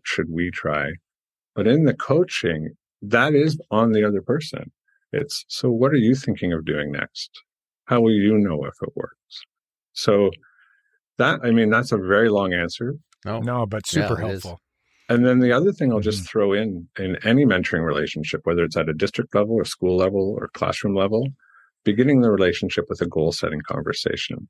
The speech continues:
Speaker 1: where people, in the case of a teacher, the teacher shares their learning goals for the students,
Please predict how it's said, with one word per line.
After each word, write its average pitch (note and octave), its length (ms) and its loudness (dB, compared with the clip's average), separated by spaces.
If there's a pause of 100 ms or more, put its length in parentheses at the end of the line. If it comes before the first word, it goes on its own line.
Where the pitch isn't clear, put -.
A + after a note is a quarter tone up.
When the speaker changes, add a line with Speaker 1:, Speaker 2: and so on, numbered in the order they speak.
(120)
Speaker 1:
where D#2+ 380 2 (560)
people, - 340 -2 (160)
in F#2 80 -2
the F#2 80 -2
case F#2 260 0
of D#2 100 2
a D2+ 100 -2
teacher, A2 500 2
the D#2+ 80 -6
teacher - 320 -4
shares E2+ 300 0
their D#2+ 120 0
learning E2+ 300 0
goals D#2 340 -4
for E2 120 -4
the - 80 -12
students, B2+ 840 0